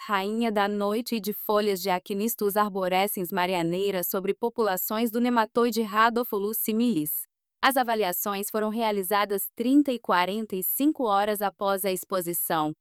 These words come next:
no Laboratório de Nematologia da Faculdade de Ciências Agrícolas da Universidade Nacional uá, Costa Rica, durante dois mil e vinte e um.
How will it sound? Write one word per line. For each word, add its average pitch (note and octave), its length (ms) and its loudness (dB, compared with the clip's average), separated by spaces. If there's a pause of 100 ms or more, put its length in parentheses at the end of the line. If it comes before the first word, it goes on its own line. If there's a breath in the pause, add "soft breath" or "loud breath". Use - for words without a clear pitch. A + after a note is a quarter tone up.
no G#3+ 80 2
Laboratório G#3+ 880 2
de G#3 140 -4
Nematologia G3+ 880 -2
da F#3+ 120 -2
Faculdade G3 720 0
de F#3 140 -6
Ciências G3+ 540 -2
Agrícolas F#3 640 -2
da E3+ 160 2
Universidade G3 840 -2
Nacional G3 640 2
uá, E3 380 0
Costa A#3+ 320 4
Rica, F#3 480 -4 (260)
durante G#3+ 440 4
dois G#3+ 280 0
mil A#3+ 220 2
e C4 100 2
vinte A#3 380 -2
e B3 100 0
um. D3+ 200 0